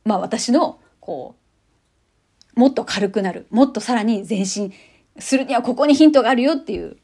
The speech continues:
見方だったんですよ。だからね、本当に、まあ、物事って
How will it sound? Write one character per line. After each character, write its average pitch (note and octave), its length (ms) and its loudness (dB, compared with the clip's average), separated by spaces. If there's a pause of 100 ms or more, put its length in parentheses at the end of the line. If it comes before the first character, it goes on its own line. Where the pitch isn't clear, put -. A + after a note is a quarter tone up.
(100)
見 C4+ 120 2
方 G#3 240 -2
だ - 100 -10
っ - 80 -20
た - 100 -20
ん - 40 -18
で - 60 -18
す - 140 -20
よ。 - 80 -20 (400)
だ G3 80 -8
か F#3+ 100 -4
ら F3+ 100 -2
ね、 F3+ 140 -4
本 B3+ 300 2
当 E4 100 2
に、 D#4+ 360 4 (680)
ま F#3+ 100 -2
あ、 - 20 0
物 G#3+ 300 4
事 G3 280 -2
っ - 40 -20
て F#3+ 420 -4